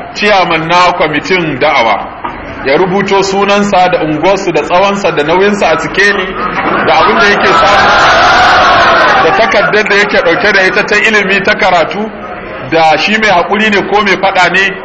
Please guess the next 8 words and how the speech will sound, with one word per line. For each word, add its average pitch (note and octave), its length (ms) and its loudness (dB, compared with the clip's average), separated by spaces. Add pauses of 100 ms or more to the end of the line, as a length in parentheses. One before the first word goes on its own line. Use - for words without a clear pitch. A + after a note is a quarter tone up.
(480)
sannan F#3+ 400 0
nawa G#3+ 140 2
yake G3+ 240 0
samu, G3 400 0 (580)
na, D#3+ 140 -2 (140)
nawa G#3 240 2
gare F#3 320 2
shi, G3+ 180 -4